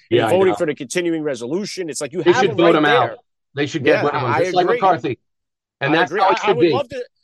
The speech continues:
Speaker 2: I would love to see Jim Jordan be the speaker. I think it's time
Speaker 1: Oh,
Speaker 2: for
Speaker 1: yeah.
Speaker 2: him. Uh, and let's just go. I mean, that, he seems to be the guy to do it. I
Speaker 1: Or
Speaker 2: know he's in a good spot where he is, but I'd love to see
Speaker 1: Yeah.
Speaker 2: him be speaker.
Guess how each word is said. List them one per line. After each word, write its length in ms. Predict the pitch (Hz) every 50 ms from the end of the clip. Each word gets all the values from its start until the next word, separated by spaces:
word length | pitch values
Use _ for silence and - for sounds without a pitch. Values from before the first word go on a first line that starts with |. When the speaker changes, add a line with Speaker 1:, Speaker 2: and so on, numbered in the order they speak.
| _
Speaker 2:
I 80 | - 185
would 120 | 196 202
love 160 | 190 208 220 262
to 80 | 269
see 180 | 190 - 233 226
Jim 260 | 156 123 180 226 233
Jordan 380 | 165 139 202 254 302 294 226 170
be 100 | 202 208
the 100 | 208 185
speaker. 380 | - - - 262 294 - 170
I 80 | 147 151
think 180 | 156 208 180
it's 120 | 196 - -
time 160 | - 196 226
Speaker 1:
Oh, 60 | -
Speaker 2:
for 200 | 131 143 160 -
Speaker 1:
yeah. 0 |
Speaker 2:
him. 260 | 190 240 277 285 247 - _ _ _ _ _ -
Uh, 40 | 135
and 220 | 151 160 175 165
let's 180 | 165 240 240 -
just 280 | - 233 247 185 139 120
go. 340 | 165 202 262 285 190 120
I 60 | 120 123
mean, 160 | 139 143 139
that, 160 | 180 214 165
he 160 | 143 180 247
seems 280 | 233 - 233 247 220 165
to 80 | 202
be 80 | 196 220
the 100 | 202 190
guy 200 | 170 202 214 214
to 60 | 190 160
do 240 | 120 202 208 175
it. 40 | 190
I 20 | 208
Speaker 1:
Or 120 | 196 175
Speaker 2:
know 80 | 147 -
he's 140 | 214 180
in 80 | 196 185
a 80 | 185 156
good 180 | 202 202 -
spot 260 | - - 208 190 185 -
where 160 | 170 156 151
he 120 | 190 262
is, 140 | 302 294 254
but 160 | 170 254 247
I'd 140 | 156 185 208
love 140 | 208 202 180
to 60 | 151
see 40 | 160
Speaker 1:
Yeah. 160 | 175 180 143
Speaker 2:
him 60 | 120
be 80 | - 156
speaker. 440 | 135 - _ 156 131 - - 101